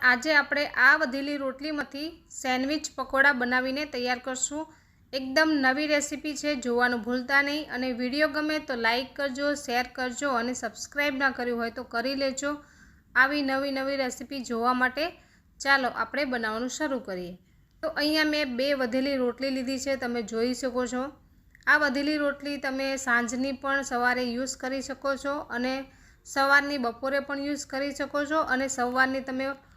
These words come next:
બપોરના નાસ્તામાં પણ બનાવી રહ્યા હોય તો પણ તમે વાપરી શકો છો.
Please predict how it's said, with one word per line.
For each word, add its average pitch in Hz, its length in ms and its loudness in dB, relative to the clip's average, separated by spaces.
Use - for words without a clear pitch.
બપોરના 269 380 -2
નાસ્તામાં 254 560 2
પણ 262 280 -6
બનાવી 254 380 0
રહ્યા 254 260 2
હોય 226 280 0
તો 254 220 -8
પણ 254 220 -8
તમે 254 240 -2
વાપરી 247 400 0
શકો 202 340 -8
છો. - 160 -16